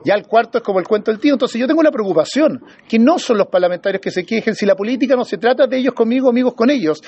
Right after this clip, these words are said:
ni la oposición conmigo, se trata de chilenos que cotizan, que ven que la pensión básica no sube, que retiran su plata por necesidad,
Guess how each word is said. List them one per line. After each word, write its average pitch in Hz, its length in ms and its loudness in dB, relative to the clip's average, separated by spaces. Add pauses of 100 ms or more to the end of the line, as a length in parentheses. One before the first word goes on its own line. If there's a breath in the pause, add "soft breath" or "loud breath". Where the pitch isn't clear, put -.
(160 loud breath)
ni 185 100 0
la 196 80 6
oposición 190 380 -2
conmigo, 262 340 0
se - 100 -2
trata 220 220 0
de 214 160 4
chilenos 254 560 0 (320 loud breath)
que 160 120 0
cotizan, 180 680 0 (200 loud breath)
que 180 140 0
ven 214 120 2
que 226 120 0
la 214 80 2
pensión 196 260 -2
básica 202 340 0
no 220 140 -2
sube, 226 460 2
que 170 120 0
retiran 214 280 2
su 214 160 -6
plata 220 240 0
por 202 120 0
necesidad, 185 640 0